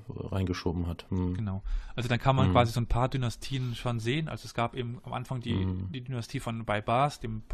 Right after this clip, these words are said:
Speaker 2: seine Söhne ein bisschen geherrscht haben, mal mächtiger, mal, mal weniger mächtig. Zum Beispiel die, auch die Bakuk-Dynastie, dann gibt es einen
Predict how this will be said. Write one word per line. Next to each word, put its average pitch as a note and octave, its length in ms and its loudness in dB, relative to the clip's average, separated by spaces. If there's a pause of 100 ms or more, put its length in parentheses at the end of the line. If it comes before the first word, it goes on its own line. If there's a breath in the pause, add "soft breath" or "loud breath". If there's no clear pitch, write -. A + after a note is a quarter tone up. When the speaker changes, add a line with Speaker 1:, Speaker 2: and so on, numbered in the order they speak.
(280)
Speaker 2:
seine G#2+ 300 -4
Söhne D3 220 2
ein D3+ 60 -2
bisschen D#3+ 200 -4
geherrscht C3+ 460 -4
haben, C3 340 -4 (380 loud breath)
mal A2 180 0
mächtiger, A#2 440 0
mal, G#2 420 0
mal A2+ 240 0
weniger D#3+ 260 2
mächtig. D3 460 -4 (840 soft breath)
Zum A2+ 140 -8
Beispiel G#2 140 -4
die, B2 100 -10
auch G#2 100 -8
die B2 240 -6
Bakuk-Dynastie, C#3+ 1300 -2
dann A2+ 140 -8
gibt - 180 -16
es - 120 -14
einen A2+ 300 -6